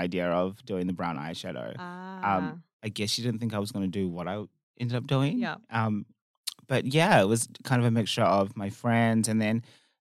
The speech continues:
Speaker 1: slowly, again, just meeting more people
Speaker 2: Yeah.
Speaker 1: and just asking questions. Like, I,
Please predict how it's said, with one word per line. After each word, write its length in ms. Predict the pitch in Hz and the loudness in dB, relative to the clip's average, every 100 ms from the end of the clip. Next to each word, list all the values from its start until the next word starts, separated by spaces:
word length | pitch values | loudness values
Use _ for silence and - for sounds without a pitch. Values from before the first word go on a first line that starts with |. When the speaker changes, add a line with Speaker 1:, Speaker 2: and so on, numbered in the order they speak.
| _ _ _ _ _ - | _ _ _ _ _ -2
Speaker 1:
slowly, 580 | - 143 139 139 143 107 | 0 4 8 8 6 4
again, 260 | 120 113 | 6 4
just 180 | 113 113 | 4 2
meeting 280 | 101 110 107 | 2 4 2
more 200 | 98 98 | 0 -4
people 600 | - 92 - 87 78 107 | -6 -8 -4 -4 -4 -6
Speaker 2:
Yeah. 240 | 196 180 160 | -6 -4 0
Speaker 1:
and 140 | 120 | 0
just 140 | 117 - | 0 0
asking 380 | 98 104 110 92 | -2 -2 -2 -4
questions. 560 | - 90 - 78 87 | -4 -4 -4 -6 -8
Like, 120 | 104 | -6
I, 320 | 78 120 127 | 2 4 4